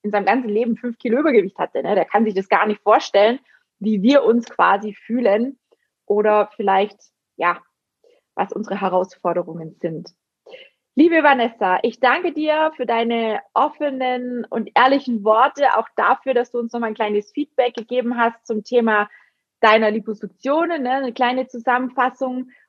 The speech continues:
und auch, äh, unsere Zusammenarbeit. Es hat mir mega viel Spaß gemacht und ich hoffe, ich drücke uns jetzt mal beide die Daumen. Wir werden uns irgendwann mal auch privat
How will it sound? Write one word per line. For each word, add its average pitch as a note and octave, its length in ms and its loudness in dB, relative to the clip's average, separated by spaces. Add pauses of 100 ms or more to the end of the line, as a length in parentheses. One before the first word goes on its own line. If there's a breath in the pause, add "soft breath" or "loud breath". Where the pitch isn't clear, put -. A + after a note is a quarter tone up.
und A3+ 320 4
auch, A3 320 4
äh, G3+ 220 2
unsere G#3+ 300 -6
Zusammenarbeit. A3+ 920 -2 (100)
Es G3+ 100 -14
hat - 180 -6
mir G#3+ 100 -2
mega B3 340 2
viel B3+ 100 -8
Spaß A3 420 0
gemacht A3+ 400 -4
und G3 140 -12
ich - 180 -18
hoffe, C4 600 2 (500)
ich G#3+ 100 -14
drücke A#3+ 260 -4
uns A#3 120 0
jetzt A3 160 -6
mal G#3 100 -2
beide A3+ 380 2
die A3 140 -6
Daumen. A3 520 2
Wir G#3 100 0
werden G#3 200 -2
uns G3+ 100 -12
irgendwann G#3 340 -6
mal G#3 120 -2
auch A3 240 -4
privat G3 640 2